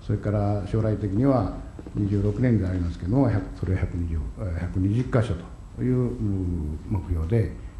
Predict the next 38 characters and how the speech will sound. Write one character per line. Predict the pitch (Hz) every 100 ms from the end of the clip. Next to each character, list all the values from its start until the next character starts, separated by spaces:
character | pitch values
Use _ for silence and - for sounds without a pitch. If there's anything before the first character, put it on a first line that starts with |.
| -
今、 | 95 80 -
あ、 | - 76
取 | 80 76
り |
組 | 78 76
ん |
で |
い | 73
る |
と | -
こ | 76
ろ | 80
で | 80 78 82 78
ご | 76
ざ | 76
い |
ま | 73
す。 | - - - - - -
ま | 120 113 110
あ、 | 107
あ、 |
先 | 107 113
生 | 117
ご | 110
指 | 101 -
摘 | 107 110
の | 113
通 | 120 131
り、 | 110 - 104
あ | 98
の、 | 101 95 87 101 90
お、 | 87
し | -
っ |
か | 120
り、 | 101
あ |
の、 | 95